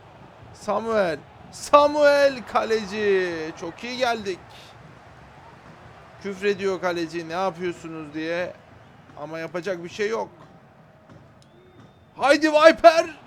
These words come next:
Van Kronbruch. Nasıl bir isim o? Sınava girsem sınavdan kalırım. İsmi yazmaya zamanım yetmez sayın seyirciler.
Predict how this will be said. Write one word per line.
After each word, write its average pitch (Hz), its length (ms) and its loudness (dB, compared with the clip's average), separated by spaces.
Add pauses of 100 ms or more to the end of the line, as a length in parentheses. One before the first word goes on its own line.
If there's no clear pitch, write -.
(1200)
Van 220 260 -2
Kronbruch. 226 760 -6 (960)
Nasıl 196 340 -6
bir 226 60 -10
isim 208 400 -8
o? 170 200 -6 (800)
Sınava 214 480 -4
girsem 220 500 -6 (500)
sınavdan 214 640 -6
kalırım. 190 400 -2 (1700)
İsmi 190 300 -10
yazmaya 208 460 0
zamanım 208 480 -2
yetmez 175 360 -6
sayın 185 280 -8
seyirciler. 165 520 -4